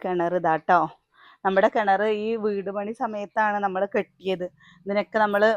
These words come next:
കുറേ കല്ല് കുറച്ച് ബാക്കി വന്നപ്പോ അതും കൊണ്ട് കെട്ടിയതാണ്. പിന്നെ നമ്മുടെ ബേക്ക് വശം കാണിച്ചു തരാം. എന്തായാലും ഇവിടുന്ന് ഇങ്ങനെ എന്തായാലും ഇറങ്ങിയില്ലേ,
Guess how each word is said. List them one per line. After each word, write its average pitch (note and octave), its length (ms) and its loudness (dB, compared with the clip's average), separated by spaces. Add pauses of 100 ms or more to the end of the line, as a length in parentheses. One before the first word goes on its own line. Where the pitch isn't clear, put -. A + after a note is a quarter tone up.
(120)
കുറേ G3 260 -2 (220)
കല്ല് G3+ 280 0
കുറച്ച് A#3 320 -10
ബാക്കി G#3 360 -6
വന്നപ്പോ G3+ 340 -10
അതും F#3+ 220 -6
കൊണ്ട് F#3+ 160 -8
കെട്ടിയതാണ്. F#3+ 580 -8 (380)
പിന്നെ A3+ 240 0
നമ്മുടെ A3 380 2 (420)
ബേക്ക് G#3+ 520 0
വശം A#3 320 0
കാണിച്ചു F3 360 -6
തരാം. D3+ 220 -14 (340)
എന്തായാലും G3 800 0 (380)
ഇവിടുന്ന് G#3+ 280 4
ഇങ്ങനെ A#3 320 2
എന്തായാലും A3+ 380 2
ഇറങ്ങിയില്ലേ, G3+ 420 0